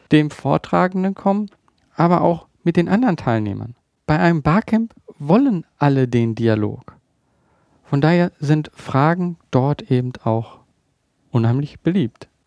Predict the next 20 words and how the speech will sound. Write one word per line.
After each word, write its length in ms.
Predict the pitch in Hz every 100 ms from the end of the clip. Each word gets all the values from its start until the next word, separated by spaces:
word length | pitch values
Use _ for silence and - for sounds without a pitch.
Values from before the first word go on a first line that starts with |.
| _ _ _
Du 100 | 151
kannst 300 | 202 240 -
dir 100 | 214
also 320 | 185 185 - _
vorher 420 | - 208 254 254
schon 420 | - 214 214 233 -
selber 440 | 160 170 240 247
ein 180 | 220 208
paar 180 | 196 208
Gedanken 560 | 185 175 180 175 160 - _
machen. 480 | - 151 - 117 107 _ _ _ _ _ _ _
Schreib 400 | - - 196 -
dir 160 | 220 185
selber 300 | 165 214 208
schon 220 | - 190
ein 180 | 170 175
paar 240 | 165 160
Fragen 500 | 156 - 147 160 156
auf 400 | - 160 202 -
zu 400 | - - 151 147